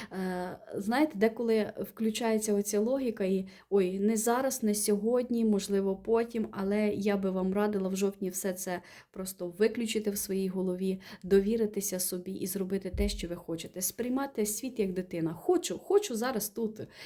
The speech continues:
і зробити це для себе. І це буде лише, е, в-, з користю для вас, тому що ви досягнете неймовірних результатів в своїх,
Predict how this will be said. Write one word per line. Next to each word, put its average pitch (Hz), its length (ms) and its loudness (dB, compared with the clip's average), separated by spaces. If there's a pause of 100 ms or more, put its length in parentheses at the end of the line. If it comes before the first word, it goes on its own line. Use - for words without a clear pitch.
(120)
і 190 80 -2
зробити 196 460 4
це 175 160 -6
для 170 160 -8
себе. 170 400 -6
І 202 60 -6
це 226 220 -2
буде 196 340 2 (280)
лише, 185 320 -2
е, 185 580 -2 (120)
в-, 202 60 -8
з 196 120 -4
користю 190 480 -4
для 175 200 -2
вас, 214 240 0
тому 185 220 -4
що 185 200 -6
ви 196 200 0 (240)
досягнете 190 560 0
неймовірних 180 640 2
результатів 180 580 -4
в 208 40 -10
своїх, 180 540 -2